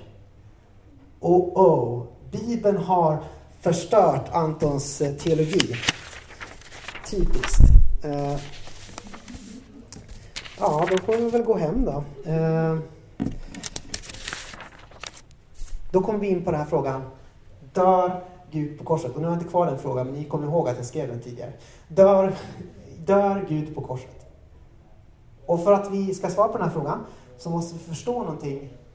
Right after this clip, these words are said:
om Jesus. Och det är att Jesus är människa. What? Eh,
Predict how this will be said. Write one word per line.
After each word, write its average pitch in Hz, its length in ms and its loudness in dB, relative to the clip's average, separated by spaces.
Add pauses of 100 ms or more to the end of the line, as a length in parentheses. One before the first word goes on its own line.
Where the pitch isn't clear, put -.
(260)
om 151 200 -6
Jesus. - 480 -6
Och 185 60 -6
det 226 100 -4
är - 80 -2
att 170 80 -8
Jesus 156 300 -8
är 139 200 -8 (460)
människa. 165 380 -4 (3500)
What? 196 460 -12 (540)
Eh, 139 260 -8